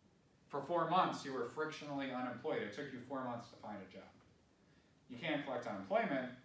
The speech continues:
that's a different story, but you're still counted as unemployed. Does that make sense?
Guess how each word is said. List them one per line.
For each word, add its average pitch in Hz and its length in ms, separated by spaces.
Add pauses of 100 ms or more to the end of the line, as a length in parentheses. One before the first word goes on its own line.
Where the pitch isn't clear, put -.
that's 117 180
a 113 40
different 143 280
story, 104 360 (440)
but 131 160
you're 127 80
still 131 320
counted 123 340 (140)
as 107 340 (160)
unemployed. 92 400 (880)
Does - 640
that 110 180
make 104 120
sense? - 320